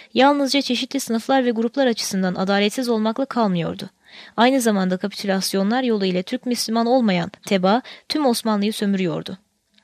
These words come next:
Hem iç sömürü oranı çok yüksekti hem de bu sömürü sonunda elde edilen gelir içeride kalmıyordu. B.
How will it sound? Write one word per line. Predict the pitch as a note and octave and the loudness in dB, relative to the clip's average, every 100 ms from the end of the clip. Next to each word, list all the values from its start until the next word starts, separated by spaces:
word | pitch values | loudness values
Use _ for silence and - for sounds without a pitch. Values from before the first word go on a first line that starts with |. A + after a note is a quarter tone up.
| _ - - - - | _ -20 -20 -20 -2
Hem | C4+ C#4+ | 2 4
iç | C#4 C#4+ | 2 -2
sömürü | - A3 G3 G3 | 2 2 2 2
oranı | F#3 F3 F#3 | 0 0 0
çok | B3 C4 | -2 -2
yüksekti | C4+ - B3+ C4+ C4+ - | -6 -2 -2 -4 -6 -8
hem | - C4 G#3+ | 0 2 2
de | G#3+ | 0
bu | |
sömürü | B3+ A3+ F#3 F#3 | 0 0 0 -2
sonunda | - G#3+ G3+ A3 | 0 2 2 2
elde | G#3+ A3+ B3+ | 2 4 4
edilen | G3+ F#3 F#3 | 2 0 2
gelir | F#3+ G#3+ A3 | 4 4 2
içeride | - - G3 G#3 | -2 0 2 2
kalmıyordu. | - F3+ D#3+ C#3+ D#3+ G3 - - _ _ _ _ G3+ | 0 0 0 -4 -6 -10 -14 -20 _ _ _ _ 0
B. | G#3+ A#3+ | 4 4